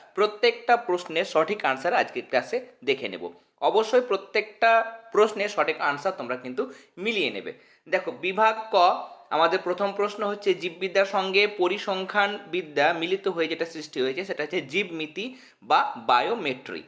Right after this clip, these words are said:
অপশন সি। কোমপ্লেট, সেটা, আহ, চিরুনির মতো গঠনযুক্ত, আহ, অংশ, যেটা, আহ, গমনে সাহায্য করে, অপশন এ হবে এখানে রাইট আনসার। উদ্ভিদের কোষ প্রাচীরে যেটা প্রধান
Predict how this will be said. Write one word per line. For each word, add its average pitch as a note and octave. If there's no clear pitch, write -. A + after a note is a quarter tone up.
অপশন G3
সি। C3+
কোমপ্লেট, A#3
সেটা, F3+
আহ, C#3
চিরুনির G3
মতো F#3+
গঠনযুক্ত, F3
আহ, C3
অংশ, E3+
যেটা, E3
আহ, D3
গমনে D#3+
সাহায্য E3
করে, D#3+
অপশন D#3+
এ D#3
হবে D#3
এখানে D#3
রাইট C#3
আনসার। C#3+
উদ্ভিদের G#3
কোষ G#3
প্রাচীরে G#3
যেটা G3+
প্রধান F#3+